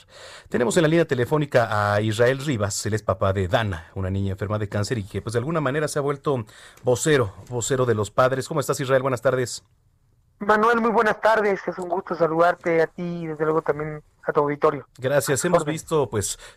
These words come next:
Speaker 1: todas y cada una de las movilizaciones ya desde hace tiempo. ¿Cómo va la situación hasta el momento, eh?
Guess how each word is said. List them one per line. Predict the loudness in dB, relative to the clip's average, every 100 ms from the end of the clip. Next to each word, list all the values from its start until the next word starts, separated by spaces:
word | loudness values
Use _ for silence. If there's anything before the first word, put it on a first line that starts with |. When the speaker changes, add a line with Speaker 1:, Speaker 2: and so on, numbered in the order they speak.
| -2
Speaker 1:
todas | 2 2 0
y | 0
cada | 2 2
una | 2 0
de | 0
las | -2 -2
movilizaciones | -6 -6 -6 -6 -4 -2 0
ya | 0
desde | 0 -4
hace | -4
tiempo. | -6 -6 -4 -4
¿Cómo | -4 -4
va |
la | -4
situación | -4 -6 -2 -2
hasta | -2
el | -4
momento, | -4 -8 -8
eh? | -8